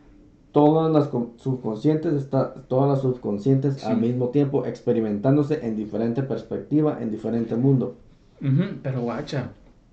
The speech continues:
Speaker 2: la conciencia es enorme.
Speaker 1: Ujú.
Speaker 2: Somos un pequeño virus. Es como nosotros llegamos a una montañita de hormigas,
Speaker 1: Ujú.
Speaker 2: destruimos su hogar, aplastamos a las de estas hormigas y le hacemos así, la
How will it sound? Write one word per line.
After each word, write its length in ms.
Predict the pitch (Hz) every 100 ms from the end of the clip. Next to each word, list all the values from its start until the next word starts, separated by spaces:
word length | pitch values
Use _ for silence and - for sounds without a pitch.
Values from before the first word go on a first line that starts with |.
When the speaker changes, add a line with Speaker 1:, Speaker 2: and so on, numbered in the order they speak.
| - - -
Speaker 2:
la 200 | 107 110
conciencia 1040 | - 107 101 - 123 135 135 135 127 135 135 _
es 260 | - 107 -
enorme. 720 | 113 104 95 127 147 113 - - _ _ -
Speaker 1:
Ujú. 320 | 113 - 98
Speaker 2:
Somos 300 | 101 143 240
un 260 | 254 127 123 - _ _ _ _ -
pequeño 520 | 113 110 110 117 120 113
virus. 560 | 113 117 131 135 - _ _ _ _ _ _ _ _ _ _ _ _ _ _ -
Es 160 | 113
como 400 | - 127 117 110 - - _ _ _ -
nosotros 460 | 120 110 113 131
llegamos 480 | 117 107 113 131 135
a 40 | 120
una 120 | 120
montañita 540 | 120 110 104 107 110
de 100 | 123
hormigas, 520 | 107 113 131 170 - - -
Speaker 1:
Ujú. 400 | 107 120 139 208 -
Speaker 2:
destruimos 560 | 113 107 110 107 117 120
su 120 | 110
hogar, 420 | 101 110 139 139 - - -
aplastamos 640 | 120 113 98 - 113 110
a 40 | 113
las 120 | 104
de 40 | 101
estas 260 | - 120
hormigas 380 | 104 110 123 131
y 40 |
le 60 | 117
hacemos 280 | 104 117 117
así, 140 | -
la 80 | 113